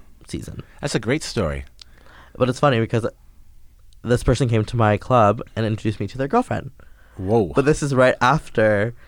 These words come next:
Speaker 1: spending a whole weekend with me at my apartment and me coming up to the girl because I know the girl too.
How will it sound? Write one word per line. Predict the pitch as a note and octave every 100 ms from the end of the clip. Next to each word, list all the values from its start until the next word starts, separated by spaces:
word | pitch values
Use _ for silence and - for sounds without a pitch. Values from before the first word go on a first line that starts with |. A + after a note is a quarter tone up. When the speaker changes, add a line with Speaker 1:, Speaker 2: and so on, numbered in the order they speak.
| -
Speaker 1:
spending | - A2 A2+
a | G#2+
whole | F#2 B2+ A#2+
weekend | A2 G#2+ G#2
with | G2+
me | G2+
at | F#2
my | D2+ G2
apartment | F#2 D#3 - A2 A2 - - - -
and | A#2 A2 A2+
me | B2
coming | B2+ C3+
up | B2+ -
to | A#2+
the |
girl | G#2 A#2+ A#2+ A2+
because | A2+ A2+
I |
know | G#2 A2
the |
girl | G#2+ A2+ G#2
too. | - D3 A#2+ D3